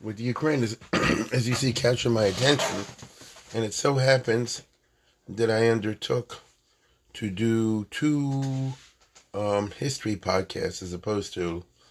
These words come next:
the Parsha and everything, uh, for two sponsors. So I'm gonna animadvert a little bit again today on, uh, the subject of the, uh,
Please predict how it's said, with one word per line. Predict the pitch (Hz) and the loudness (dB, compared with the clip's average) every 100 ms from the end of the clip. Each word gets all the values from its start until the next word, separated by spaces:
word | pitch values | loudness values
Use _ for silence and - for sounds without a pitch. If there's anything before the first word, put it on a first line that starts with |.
| _ _ - | _ _ -20
the | |
Parsha | 90 104 104 95 | -2 2 2 0
and | 87 | -4
everything, | 82 87 90 95 107 107 _ _ _ _ _ _ _ - | -4 -6 -4 -4 -4 -8 _ _ _ _ _ _ _ -6
uh, | 95 92 92 | -2 0 0
for | 90 - 95 | -2 -4 -4
two | 90 - 110 | -4 -8 -8
sponsors. | - 98 95 92 101 104 - _ _ _ _ _ - | -2 -2 -2 -4 -6 -6 -10 _ _ _ _ _ -6
So | - 120 113 | 2 4 4
I'm | 113 120 | 4 2
gonna | 113 110 107 104 - - _ - _ _ - | 4 4 2 -2 -8 -20 _ -20 _ _ -6
animadvert | 123 123 101 101 101 | -2 0 0 0 0
a | |
little | 101 98 | 2 2
bit | 95 98 - | 0 -4 -6
again | 95 110 107 | -6 -2 -2
today | - 110 110 98 107 - _ _ _ _ _ _ - | -2 0 2 0 -4 -12 _ _ _ _ _ _ -6
on, | 98 98 95 | -2 0 2
uh, | 92 | 0
the | 90 92 | 0 -4
subject | - 113 107 104 101 95 | -4 -2 -2 -4 -2 0
of | 87 82 | 0 -2
the, | 85 82 | -8 -6
uh, | 82 80 | -6 -6